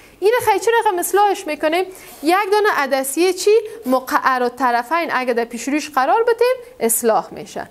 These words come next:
یعنی عینک می‌گیریم. عینک چی؟ اینم یک دو تا عینک آوردیم. بر نزدیک بین عینک اینو دست می‌زنیم، حس می‌کنی که مقعر الطرفین است، برای چشمای نزدیک بین استفاده می‌شه تا تصویری که نزدیک روبروی شبکیه تشکیل شده او رو ببره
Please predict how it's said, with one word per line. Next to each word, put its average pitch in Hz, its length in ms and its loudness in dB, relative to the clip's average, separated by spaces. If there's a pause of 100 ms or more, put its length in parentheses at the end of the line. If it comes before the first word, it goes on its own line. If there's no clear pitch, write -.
(180)
یعنی 285 340 2 (240)
عینک 247 640 -2
می‌گیریم. 196 520 -4 (100)
عینک 254 480 -2
چی؟ 370 220 2 (300)
اینم 247 300 0
یک 226 200 0
دو 226 80 -4
تا 233 140 -2
عینک 196 340 -4
آوردیم. 185 320 -2 (280)
بر 240 160 2
نزدیک 233 460 -2
بین 359 240 2
عینک 262 360 -2
اینو 294 260 0
دست 311 140 -2
می‌زنیم، 370 400 2
حس 277 300 -2
می‌کنی 269 320 -2
که 302 100 -2
مقعر 220 500 -2
الطرفین 208 640 -2
است، 349 140 -2
برای 226 160 0
چشمای 247 380 -4
نزدیک 202 500 -4
بین 240 160 -4
استفاده 208 540 -2
می‌شه 349 300 0 (380)
تا 233 80 2
تصویری 233 500 -2
که 254 140 0
نزدیک 220 600 -2
روبروی 233 520 0
شبکیه 220 500 -2
تشکیل 359 360 -2
شده 330 200 2
او 320 120 -2
رو 311 80 2
ببره 392 300 2